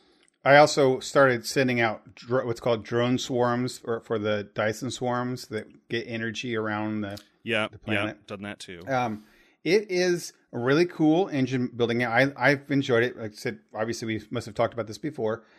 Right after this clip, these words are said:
Speaker 1: Uh, I'm still enjoying it, but I did hit a part in about mid-tier where I started to feel like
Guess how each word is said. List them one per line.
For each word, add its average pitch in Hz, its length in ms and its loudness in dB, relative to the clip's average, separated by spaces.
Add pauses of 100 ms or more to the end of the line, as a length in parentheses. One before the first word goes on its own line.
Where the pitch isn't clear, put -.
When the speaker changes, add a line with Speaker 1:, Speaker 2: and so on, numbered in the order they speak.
(280)
Speaker 1:
Uh, 113 280 2
I'm 135 180 2
still 180 300 0
enjoying 131 360 2
it, 123 180 -2
but 131 140 4
I 139 180 6
did 147 460 -2
hit 165 260 -2
a 139 80 -2
part 135 580 6 (460)
in 123 100 -6
about 120 260 2
mid-tier 123 800 -2 (320)
where 123 160 4
I 123 60 4
started 143 640 6
to 135 60 2
feel 139 580 2
like 117 420 4